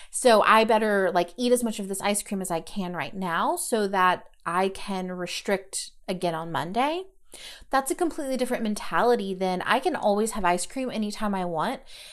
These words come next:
And actually, like, through intuitive eating, actually, I learned that I, ice cream's not something I like to eat a lot of. Like, it just doesn't feel good on my body and it doesn't, like, sit well with me.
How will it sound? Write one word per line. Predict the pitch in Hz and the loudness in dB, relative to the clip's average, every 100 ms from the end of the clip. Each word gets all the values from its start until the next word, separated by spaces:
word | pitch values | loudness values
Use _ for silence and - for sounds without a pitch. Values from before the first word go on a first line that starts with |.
| - | -4
And | 240 240 233 | 0 0 2
actually, | 196 202 - 285 294 330 381 - - | -2 -2 -2 -4 -4 -4 -6 -12 2
like, | 240 | 2
through | 240 302 370 | 4 4 4
intuitive | 381 - 302 240 | 4 0 0 0
eating, | 285 339 214 208 | 2 2 2 0
actually, | 208 208 - 214 208 208 | 0 0 0 0 0 2
I | 185 233 320 | 8 8 8
learned | 214 226 277 415 - | 4 2 0 -4 0
that | 240 226 - - - - - | 4 6 4 -12 -20 -20 -14
I, | - 339 494 605 605 | -4 -4 0 0 0
ice | 254 349 | 0 0
cream's | - 480 523 494 - - - - - | 0 0 0 0 -4 -6 -18 -20 -8
not | 226 247 330 320 | 2 6 6 4
something | 311 294 311 | 0 0 0
I | 294 | 2
like | 220 240 240 | 2 2 0
to | 214 | -8
eat | 254 | -2
a | 233 | 0
lot | 180 147 302 | 2 2 2
of. | - 127 - | 0 -2 0
Like, | 220 214 | 0 2
it | 233 | 0
just | 247 247 | 0 0
doesn't | 277 285 311 247 - - - - - - | 0 2 0 -2 -10 -20 -20 -20 -20 -20
feel | - 233 269 | -6 2 4
good | 262 262 | 4 4
on | 262 | 4
my | 247 233 | 4 4
body | 185 151 196 311 392 | 6 6 4 2 0
and | 233 | 0
it | 196 | 0
doesn't, | 208 226 | 0 -2
like, | 247 214 | -4 -6
sit | - - 214 | -4 -2 -2
well | 220 220 269 | 2 4 4
with | 302 294 | 2 -2
me. | 311 311 320 | -6 -4 -6